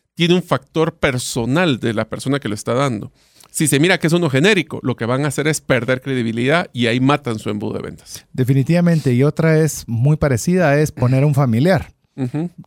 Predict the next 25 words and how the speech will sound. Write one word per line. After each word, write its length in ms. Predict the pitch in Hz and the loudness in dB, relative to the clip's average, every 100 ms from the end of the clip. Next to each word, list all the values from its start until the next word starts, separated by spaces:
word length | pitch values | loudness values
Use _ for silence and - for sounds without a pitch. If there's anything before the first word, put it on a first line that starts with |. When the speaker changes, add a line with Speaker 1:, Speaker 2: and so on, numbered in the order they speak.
| _ | _
Speaker 2:
Pongo 260 | 147 175 190 | 2 2 4
un 40 | |
familiar, 560 | 160 135 120 139 220 - | 4 4 4 2 0 -6
estoy 300 | 98 - 85 | -16 -10 -6
de 80 | 95 | -4
acuerdo. 500 | 101 - 151 220 208 | -4 0 0 0 -4
Sí 320 | - - 196 190 | -6 0 4 4
y 40 | |
solo 340 | - 196 180 | 4 4 4
sí 220 | 151 247 320 | 2 0 -2
es 160 | 123 156 | -4 -2
un 100 | 135 | -2
usuario 320 | - 107 113 | -2 -2 -2
de 40 | |
producto. 480 | - 92 82 - - _ _ _ | -4 -6 -6 -12 -20 _ _ _
De 160 | 127 135 | -2 0
lo 100 | 127 | 0
contrario, 560 | 123 120 156 170 165 | -2 -2 0 0 2
no 240 | 139 135 139 | 2 4 4
lo 220 | 151 175 | 4 2
haga 200 | 196 208 | 2 0
porque 280 | 170 143 107 | -2 -6 -8
se 140 | - | -4
oye 180 | 117 131 | 0 -2
falso. 520 | - 208 185 - - | 0 0 2 0 -8